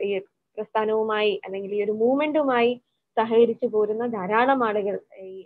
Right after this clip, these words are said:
കൺവെൻഷനിലേക്ക് വന്നുകൊണ്ടിരിക്കുന്നു. ഇനിയും എത്തിച്ചേരുമെന്ന് പ്രതീക്ഷിക്കുന്നു. എത്തിയ മുഴുവൻ ആളുകളെയും ഒറ്റ വാക്കിൽ ഈ കൺവെൻഷനിലേക്ക് സ്വാഗതം ചെയ്തുകൊണ്ട് ഞാൻ എൻ്റെ കർത്തവ്യത്തിൽ നിന്ന് വിരമിക്കുകയാണ്. എല്ലാവർക്കും നന്ദി.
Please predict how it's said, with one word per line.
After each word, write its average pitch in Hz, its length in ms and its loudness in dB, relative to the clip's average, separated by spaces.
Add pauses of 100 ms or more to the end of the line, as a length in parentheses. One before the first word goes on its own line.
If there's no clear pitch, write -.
(260)
കൺവെൻഷനിലേക്ക് 196 540 -6
വന്നുകൊണ്ടിരിക്കുന്നു. 214 760 0
ഇനിയും 220 320 0
എത്തിച്ചേരുമെന്ന് 202 560 -6
പ്രതീക്ഷിക്കുന്നു. 196 640 -8 (460)
എത്തിയ 262 260 0
മുഴുവൻ 262 400 4
ആളുകളെയും 220 560 2
ഒറ്റ 196 220 -4
വാക്കിൽ 269 440 -2 (340)
ഈ 220 220 0
കൺവെൻഷനിലേക്ക് 202 720 -6
സ്വാഗതം 196 520 -6
ചെയ്തുകൊണ്ട് 196 580 -4 (300)
ഞാൻ 196 160 -6
എൻ്റെ 190 380 -2
കർത്തവ്യത്തിൽ 196 500 -6
നിന്ന് 202 160 -10
വിരമിക്കുകയാണ്. 202 640 -8
എല്ലാവർക്കും 185 680 -8
നന്ദി. 160 200 -20